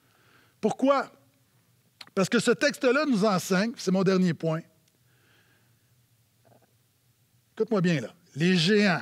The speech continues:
les fils de Dieu, les héros, le déluge. C'est quoi la vérité ? Ce, ce texte-là pointe vers quelle vérité ?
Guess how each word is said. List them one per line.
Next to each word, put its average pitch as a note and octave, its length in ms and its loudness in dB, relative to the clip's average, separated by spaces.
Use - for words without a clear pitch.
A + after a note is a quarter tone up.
les E3+ 180 -2
fils F#3+ 380 -2
de G3 160 0
Dieu, E3 320 -2
les G#3 500 2
héros, D#3+ 260 0
le A3 180 4
déluge. E3+ 680 0
C'est F#3 140 -6
quoi C#4 120 0
la F3+ 140 2
vérité ? D#3+ 680 -2
Ce, - 140 -10
ce - 140 -4
texte-là A3+ 480 0
pointe G3 420 -2
vers E3 200 -4
quelle F#3+ 180 0
vérité ? D3+ 460 -6